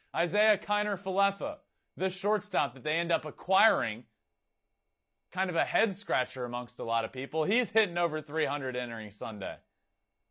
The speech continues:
I mean, this team, for all the grief they get when they struggle, they deserve the praise right now. Everybody wants to talk about that Blue Jays team in the A L East, and they should be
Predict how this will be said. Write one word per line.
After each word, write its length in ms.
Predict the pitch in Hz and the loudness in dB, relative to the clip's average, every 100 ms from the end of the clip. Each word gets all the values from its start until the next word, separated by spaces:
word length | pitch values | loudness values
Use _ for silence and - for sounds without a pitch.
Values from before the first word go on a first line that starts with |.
| _ _ _ _ _ _ _ | _ _ _ _ _ _ _
I 260 | 165 226 226 | 0 2 4
mean, 400 | 226 220 202 - _ _ _ _ | 6 4 4 -6 _ _ _ _
this 260 | 143 202 202 | -2 -2 0
team, 540 | - 220 233 214 160 - _ _ _ _ | 0 2 2 0 -6 -14 _ _ _ _
for 220 | - 170 | -2 4
all 520 | 175 202 220 220 208 160 | 8 10 10 10 6 2
the 100 | 170 | -2
grief 460 | 143 160 202 196 - | 0 2 2 2 0
they 240 | 156 156 | 0 2
get 400 | 135 151 120 - _ | 2 2 2 -6 _
when 180 | 127 139 | -6 -2
they 180 | 143 151 | 0 0
struggle, 640 | 147 - 151 135 107 95 - _ 147 | -2 0 2 4 0 -2 -8 _ 0
they 160 | 160 | 0
deserve 560 | 156 143 123 180 190 151 | 2 -2 2 2 2 0
the 80 | 160 | -4
praise 640 | - 175 165 131 110 - _ _ - | 0 4 6 4 0 -6 _ _ 0
right 260 | 135 139 | 4 4
now. 360 | 123 120 87 69 _ _ _ _ _ _ _ _ _ _ _ _ | 4 0 -2 -8 _ _ _ _ _ _ _ _ _ _ _ _
Everybody 480 | 113 143 170 175 175 | -6 -2 2 4 4
wants 200 | 170 165 | 0 -4
to 80 | 139 | -4
talk 260 | 175 160 | 0 0
about 240 | 151 147 143 | 2 -2 0
that 180 | 143 127 | -2 -2
Blue 200 | 156 143 | -4 -2
Jays 240 | 135 123 | -2 -4
team 240 | - 131 | -6 -10
in 80 | 127 | -6
the 80 | 123 | -4
A 160 | 127 127 | -2 0
L 180 | 120 | 0
East, 180 | 123 117 | -4 -6
and 200 | 135 147 | -4 0
they 160 | 180 180 | 2 2
should 600 | 180 - 254 247 160 107 _ _ 117 | -2 6 8 8 6 -4 _ _ 0
be 380 | 202 202 175 | 4 4 2